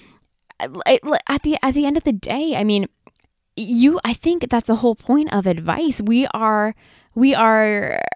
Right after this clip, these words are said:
allowed to maybe seek the advice from other people, but not feel like we have to follow it. Or, or do you think if you are seeking advice, you're all of a sudden, um, g-, kind of stuck with, with following that piece of advice, regardless of how much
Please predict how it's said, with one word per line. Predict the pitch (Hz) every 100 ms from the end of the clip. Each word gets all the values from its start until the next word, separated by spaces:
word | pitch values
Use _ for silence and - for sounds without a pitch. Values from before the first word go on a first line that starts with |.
| - _
allowed | 202 208 196 208 294 262
to | - 208
maybe | 202 190 185 180 -
seek | - - 247 254 -
the | 208
advice | 202 196 208
from | 214
other | 190 180
people, | - 330 302
but | 214 208
not | 214 208 208 226 240 - - - _ _ _ _
feel | - 247 240
like | 208 208
we | 208
have | 208 185 -
to | 202
follow | - - 185 - 277
it. | -
Or, | 147 214
or | 277 269
do | 269
you | 277
think | 302 277
if | 254
you | 226
are | - 254
seeking | - 302
advice, | 233 202 -
you're | 185 180 -
all | 202
of | 202
a |
sudden, | - 202 196 196 - - - _ _
um, | - 185 180 180 - - 50 -
g-, | - 87 -
kind | - 208 202
of | 170 -
stuck | - - - - 240 220 -
with, | 190 190 -
with | 196 185
following | - 208 202 214 196
that | 180 -
piece | 190 180
of | 175
advice, | 170 185 202
regardless | 233 214 220 226 262 247
of | -
how | 190 - 190
much | 185 175 -